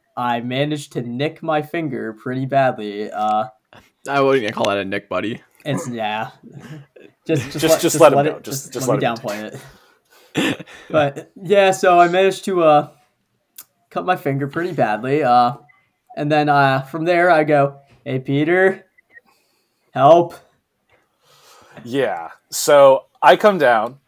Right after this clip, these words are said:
Speaker 3: Of course, I know none of this, and I just hear Raj say, "Hey, Peter, I need you." So I'm thinking, like, "Oh, maybe he needs, like, to, he needs me to, like,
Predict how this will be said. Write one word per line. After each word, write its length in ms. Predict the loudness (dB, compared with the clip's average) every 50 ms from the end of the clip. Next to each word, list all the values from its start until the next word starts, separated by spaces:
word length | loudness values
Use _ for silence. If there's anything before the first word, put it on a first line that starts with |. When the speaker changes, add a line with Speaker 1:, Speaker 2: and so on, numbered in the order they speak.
| _ -4
Speaker 3:
Of 100 | -2 0
course, 280 | 2 4 4 4 2 2 2
I 120 | 4 4
know 160 | 4 2 -2
none 180 | 0 0 -2 -2
of 120 | -2 -4
this, 280 | -4 -6 -6 -6 -10 -12 -8 -6
and 120 | -4 -4
I 40 | -4
just 220 | -4 -4 -8 -6 -4
hear 300 | -2 0 0 0 -2 -2
Raj 280 | 0 0 0 0 0
say, 240 | -4 -4 -2 -2 2
"Hey, 140 | 2 0 0
Peter, 460 | 2 2 2 4 4 2 2 2 2
I 100 | 0 -2
need 260 | 0 -2 -4 -4 -4
you." 140 | -4 -6 -4
So 100 | -2 -4
I'm 100 | -4 -4
thinking, 200 | -4 -6 -4 -4
like, 220 | -4 -4 -4 -6 -4 -2
"Oh, 200 | 0 0 0 0
maybe 220 | -4 -6 -10 -10
he 160 | -12 -14 -10 -8
needs, 300 | -6 -6 -6 -6 -4 -4
like, 240 | -4 -4 -4 -10 _ -20 -20 -20 _ _ _ _ -14 -8
to, 140 | -8 -6
he 140 | -4 -4 -4
needs 220 | -4 -4 -4 -4 -6
me 80 | -4
to, 100 | -2 -2
like, 140 | -2 -2